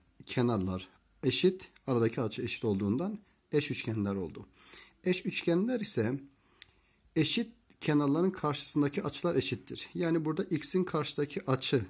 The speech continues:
diyelim ki theta ise x'in karşısındaki açı, burada da x'in karşısındaki açı theta olacak. Burada y'nin karşısındaki açı beta ise burada da y'nin karşısındaki açı ne olacak? Beta olacak.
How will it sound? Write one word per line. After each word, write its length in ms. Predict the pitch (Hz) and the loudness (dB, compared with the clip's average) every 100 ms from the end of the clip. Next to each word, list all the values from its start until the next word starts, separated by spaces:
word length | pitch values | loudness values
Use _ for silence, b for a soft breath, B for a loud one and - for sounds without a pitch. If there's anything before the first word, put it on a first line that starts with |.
| 156 | -2
diyelim 300 | 165 127 110 | 0 2 2
ki 180 | 143 139 | -2 0
theta 340 | - 202 139 | -2 0 2
ise 500 | 113 - 107 104 131 - 156 | 2 2 0 -2 -4 -8 -6
x'in 240 | - 120 | -2 -2
karşısındaki 480 | - 107 - 107 104 | -2 -2 -2 -4 -4
açı, 260 | 104 - 185 B B B B | -6 -6 -10 B B B B
burada 260 | 180 196 226 | 4 6 6
da 60 | |
x'in 240 | 139 - 117 | 4 4 2
karşısındaki 440 | 120 107 107 104 | 0 0 -2 -4
açı 180 | 98 - | -4 -6
theta 240 | - - | -10 -6
olacak. 520 | 95 90 87 87 - - _ - B B B B - | -4 -4 -6 -12 -14 -20 _ -20 B B B B 2
Burada 200 | 165 202 | 4 6
y'nin 300 | 190 175 190 | 6 6 4
karşısındaki 480 | 180 151 160 151 175 | 2 2 2 2 0
açı 420 | - - 143 101 - _ _ _ _ _ - - - | 0 4 4 2 -4 _ _ _ _ _ -20 -14 -8
beta 440 | 110 123 185 165 | 0 4 4 4
ise 440 | 120 104 123 156 165 | 4 6 4 0 2
burada 200 | 175 185 | 2 4
da 60 | |
y'nin 340 | 120 120 123 131 | 6 8 8 8
karşısındaki 500 | - 110 - 113 113 | 6 6 4 0 0
açı 220 | 107 - | 0 0
ne 40 | |
olacak? 300 | 151 117 196 - B B B B - | 0 0 -2 -8 B B B B -8
Beta 340 | 107 117 - | 0 2 2
olacak. 440 | 92 90 87 98 | -2 -2 -6 -8